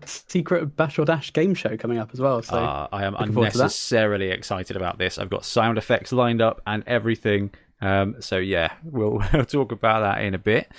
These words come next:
Speaker 2: But like you said, Ben, we've got mixed teams, and mixed teams are a great way to double the fun. So we have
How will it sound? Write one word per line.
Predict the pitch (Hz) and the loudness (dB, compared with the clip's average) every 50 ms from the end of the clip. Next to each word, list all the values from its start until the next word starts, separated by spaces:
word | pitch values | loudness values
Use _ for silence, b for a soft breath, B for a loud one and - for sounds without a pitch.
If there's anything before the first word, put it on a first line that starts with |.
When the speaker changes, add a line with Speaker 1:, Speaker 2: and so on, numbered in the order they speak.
| B B B B B - | B B B B B 4
Speaker 2:
But | 143 147 - - _ | 4 4 4 2 _
like | 147 156 165 143 | 2 2 4 4
you | 175 156 | 0 -2
said, | - 175 175 170 - | 2 2 2 4 4
Ben, | 175 180 220 254 233 - | 2 2 2 0 -2 -2
we've | 143 143 139 | -2 2 4
got | 165 170 165 | 4 4 6
mixed | 165 160 151 - - | 4 2 0 0 2
teams, | - 170 190 226 269 294 - - - _ _ | 2 4 4 4 2 0 -2 -6 -12 _ _
and | - 135 139 139 135 135 | -2 0 2 2 2 2
mixed | 135 - 135 - - - | 2 0 -4 -4 -2 0
teams | 156 151 156 143 117 | 0 2 2 2 2
are | 110 110 | 0 0
a | 110 | 2
great | 107 127 127 127 | 2 2 2 2
way | 117 123 127 120 | 2 0 0 0
to | - 117 110 98 | 0 -2 -2 -2
double | 101 - - 117 117 113 - 170 180 | -2 0 2 2 2 4 2 0 0
the | 180 190 185 | 0 -2 -6
fun. | - - - 113 92 85 80 78 76 69 | -6 0 2 4 4 4 2 -2 -6 -8
So | - - 95 90 92 | -6 -2 -2 0 0
we | 104 147 147 139 | 2 2 2 2
have | 117 98 87 80 | 2 0 -2 -4